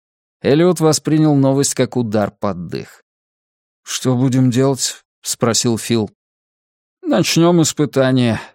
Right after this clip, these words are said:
Будем следить за пациентами с неврологическими и прочими смертельными заболеваниями.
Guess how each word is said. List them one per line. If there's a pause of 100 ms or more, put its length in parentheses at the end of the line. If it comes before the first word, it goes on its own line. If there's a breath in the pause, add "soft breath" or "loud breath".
(120)
Будем
следить
за
пациентами
с
неврологическими
и
прочими
смертельными
заболеваниями.